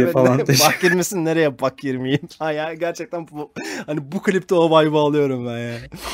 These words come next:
Speaker 1: Ay, o zaman sıradaki parçamız Zenci ve Kontkar Tattoo geliyor. Normal playlistimiz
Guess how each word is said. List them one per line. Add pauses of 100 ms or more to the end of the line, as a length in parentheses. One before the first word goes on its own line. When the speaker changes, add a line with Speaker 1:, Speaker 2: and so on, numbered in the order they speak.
(720)
Speaker 1:
Ay, (140)
o
zaman (300)
sıradaki
parçamız (200)
Zenci
ve
Kontkar (180)
Tattoo
geliyor. (420)
Normal
playlistimiz